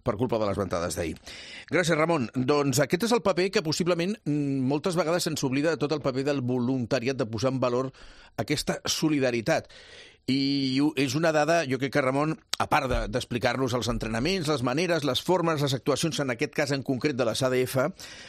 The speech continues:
ehm, deixa un missatge genèric que crec que és força important i, i diu molt del territori. Catalunya és el territori amb més voluntariat d'Europa,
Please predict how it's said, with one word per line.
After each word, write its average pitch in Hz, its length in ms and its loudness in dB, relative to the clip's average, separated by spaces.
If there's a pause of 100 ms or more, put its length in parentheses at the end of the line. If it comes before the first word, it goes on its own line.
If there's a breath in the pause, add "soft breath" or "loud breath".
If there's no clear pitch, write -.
(340 loud breath)
ehm, 113 600 2 (280)
deixa 165 800 2
un 131 300 -4
missatge 170 420 2
genèric 165 640 -2 (640 loud breath)
que 143 80 2
crec 156 240 0
que - 60 0
és - 40 -2
força 160 280 0
important 143 500 0 (160)
i, 127 480 0
i 123 140 0 (100)
diu 139 160 4
molt 135 400 2 (240)
del 107 240 0
territori. 82 540 -4 (420 soft breath)
Catalunya 127 480 0
és 151 80 0
el 131 80 -4
territori 135 480 0 (160)
amb 120 160 2 (160)
més 226 160 2
voluntariat 156 580 2
d'Europa, 107 440 -2